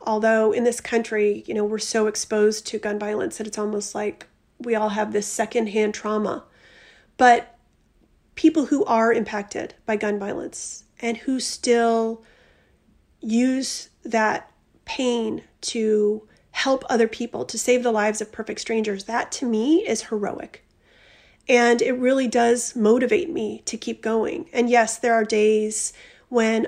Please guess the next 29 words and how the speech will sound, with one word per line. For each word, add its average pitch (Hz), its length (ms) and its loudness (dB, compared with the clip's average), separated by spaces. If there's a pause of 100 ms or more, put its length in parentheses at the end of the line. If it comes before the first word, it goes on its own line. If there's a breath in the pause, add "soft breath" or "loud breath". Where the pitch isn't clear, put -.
a - 80 -4
story 220 720 0
brings 220 400 0
me 214 440 0
very, 214 320 2
very 208 260 -2
low, 214 480 -2
and 226 160 -2
I 208 40 -2
have 214 160 -6
a, 208 160 -6 (160)
I 214 60 -4
have 214 100 -4
a 214 60 -2
hard 220 400 -2
time 208 580 -2 (600 soft breath)
dealing 233 720 4
with - 580 0 (1300)
just 247 220 -4
the 247 80 -6
sadness 226 840 -2
and, 220 340 -2
and 220 600 -4 (560)
the - 80 -6
senselessness - 720 -2
of 214 100 -2
it 208 80 -2
all. - 400 -6 (540 soft breath)
But - 460 6